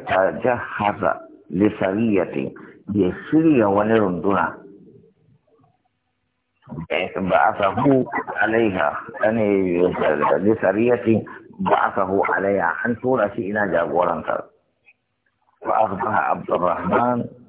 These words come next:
qad itamma bi imama. Sai ga Abdurrahman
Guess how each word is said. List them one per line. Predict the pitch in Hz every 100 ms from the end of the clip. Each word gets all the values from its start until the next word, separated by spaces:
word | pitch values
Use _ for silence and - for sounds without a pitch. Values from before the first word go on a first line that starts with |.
| - -
qad | - -
itamma | - - - 95 92 82 67
bi | 71 87
imama. | 104 78 69 60 - _ _ _ _ - - - _ _ _ _ _ _ _ _ _ _
Sai | 120 117
ga | 101 92 76
Abdurrahman | 82 82 85 98 101 131 147